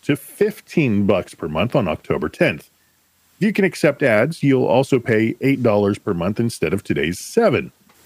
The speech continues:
A ten dollar monthly outlay provides both Disney Plus and Hulu with ads. A bundle offering ad-free Disney Plus, ad-supported E S P N Plus, and its Hulu counterpart is climbing by a dollar to fifteen per month,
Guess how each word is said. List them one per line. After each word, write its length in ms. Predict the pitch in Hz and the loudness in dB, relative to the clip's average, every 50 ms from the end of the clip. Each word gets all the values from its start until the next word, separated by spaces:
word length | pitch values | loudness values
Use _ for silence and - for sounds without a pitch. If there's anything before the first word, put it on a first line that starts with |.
| _ | _
A 100 | 120 123 | -2 -2
ten 320 | 117 - - 143 147 156 151 | -2 0 -2 -2 0 2 2
dollar 300 | 147 127 131 127 123 110 | 2 2 2 2 2 2
monthly 580 | 107 110 120 127 - - 127 123 117 110 104 | 2 0 0 -2 -2 0 0 0 2 0 -2
outlay 540 | - - 131 160 180 - - 110 95 87 101 | -2 -2 0 0 -2 -2 0 0 0 0 0
provides 500 | 123 - 135 110 92 95 92 92 90 85 | -2 -4 -6 -2 0 0 0 0 0 -2
both 320 | 85 98 90 95 95 - _ | -2 -2 -2 -2 -2 -4 _
Disney 320 | 101 98 92 98 92 90 | -6 -4 -2 -2 -4 -4
Plus 400 | - - 98 80 92 98 - - | -4 -4 -4 -2 -2 -4 -4 -6
and 300 | - 104 123 139 156 175 | -4 -2 0 0 0 0
Hulu 400 | 147 - - 220 226 156 107 104 | 0 0 0 0 2 2 2 2
with 180 | 107 107 113 - | 2 0 2 2
ads. 460 | 196 202 139 85 - - - - _ _ _ _ _ _ _ _ - | 0 0 0 -2 -4 -10 -16 -20 _ _ _ _ _ _ _ _ -4
A 100 | 117 117 | -2 0
bundle 360 | 110 123 139 156 151 135 117 | 2 2 2 2 2 2 4
offering 360 | 113 113 - - 107 98 98 - | 2 2 2 0 0 0 -2 -4
ad-free 400 | - 95 101 101 - - 101 95 | -2 -2 -2 -2 -2 -2 -2 -2
Disney 340 | 87 78 95 98 95 92 90 | 0 0 -2 -2 -2 -4 -6
Plus, 400 | 87 - 82 78 92 107 - - _ _ _ | -4 -4 -4 -2 -2 -4 -6 -14 _ _ _
ad-supported 640 | 101 101 104 104 98 - - - 98 95 87 85 80 | -2 -2 -2 -2 -4 -6 -8 -6 -4 -4 -2 -2 -4
E 100 | 82 85 | -2 -4
S 140 | 85 85 - | -4 -4 -6
P 220 | _ - 90 90 | _ -2 0 0
N 160 | 101 127 131 120 | 0 0 -2 -4
Plus, 340 | - 78 73 90 - - | -4 -4 -4 -4 -4 -8
and 300 | - - 135 156 165 135 | -6 -4 -2 0 0 0
its 160 | 104 98 - - | -2 -4 -8 -8
Hulu 360 | - 156 151 117 101 95 - | -4 -2 0 0 0 -2 -2
counterpart 560 | - 190 240 247 208 135 - 87 87 95 - _ _ _ _ _ _ _ | -2 -2 0 2 0 0 0 0 -2 -2 -2 _ _ _ _ _ _ _
is 180 | - 131 123 - | -4 -4 -4 -4
climbing 440 | _ - - 156 156 160 160 156 143 | _ -2 0 0 2 2 0 0 2
by 120 | 143 143 | 2 2
a 100 | 143 143 | 2 2
dollar 300 | 120 101 87 90 101 104 | 2 2 2 2 0 0
to 80 | 110 117 | 0 0
fifteen 480 | - - 233 - _ - 117 98 90 | 0 0 0 0 _ -4 -2 -2 0
per 140 | - 95 85 | 0 0 0
month, 260 | 82 - 113 - _ | 0 -2 -2 -4 _